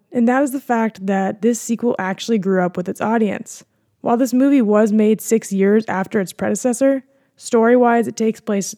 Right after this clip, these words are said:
three years after the events in the original Frozen movie. To put this in perspective, Elsa has been queen for about three years. Her and Anna's parents died about six years ago,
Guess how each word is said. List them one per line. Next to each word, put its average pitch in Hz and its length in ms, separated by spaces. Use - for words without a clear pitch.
three 202 240
years 180 300
after 180 320
the 220 160
events 190 340
in 208 80
the 196 100
original 175 320
Frozen 214 440
movie. 170 360
To 202 60
put - 140
this 254 140
in 269 100
perspective, 247 640
Elsa 208 240
has 220 140
been 233 160
queen 214 320
for 208 160
about 185 240
three 254 200
years. 226 340
Her 214 440
and 202 320
Anna's 185 300
parents 247 400
died 202 260
about 185 220
six - 260
years 269 180
ago, 208 420